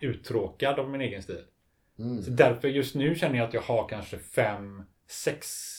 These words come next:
Speaker 1: olika koncept som jag byter mellan.
Speaker 2: Aha.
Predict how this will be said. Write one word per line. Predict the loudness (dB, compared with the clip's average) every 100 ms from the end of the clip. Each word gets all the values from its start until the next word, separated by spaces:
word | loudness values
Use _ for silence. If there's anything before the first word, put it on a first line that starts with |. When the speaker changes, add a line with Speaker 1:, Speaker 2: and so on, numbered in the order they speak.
| -18 _
Speaker 1:
olika | 2 2 0 -4
koncept | -6 0 0 0 -10
som | -6 -4
jag | -2
byter | -4 -4 -2
mellan. | 0 -2 -8 _ -18
Speaker 2:
Aha. | -14 -12